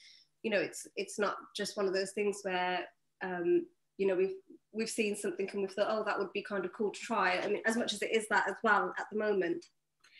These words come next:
you know, we really have faced these challenges with, with food, and, and we know how it feels firsthand to you know, for,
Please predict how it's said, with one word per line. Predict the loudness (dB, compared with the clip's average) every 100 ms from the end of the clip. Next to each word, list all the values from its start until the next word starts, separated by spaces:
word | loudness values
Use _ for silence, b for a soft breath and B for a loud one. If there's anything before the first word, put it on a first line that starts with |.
| -20 _
you | 0
know, | 0
we | 0
really | 0 2 2 2 0 0
have | 0 0 0
faced | 0 0 0
these | -2 0
challenges | 0 4 4 2 0 0
with, | -2 0
with | 0 4
food, | 4 4
and, | 2 2 0
and | -2
we | 0
know | 0 0 0 0
how | 0 2 0 -4 b b -8
it | -2
feels | 2 2 0 -2
firsthand | 0 0 0 0 2 2 0 -2
to | 0 0 0 -8 _ -20 0
you | 2
know, | 2
for, | 0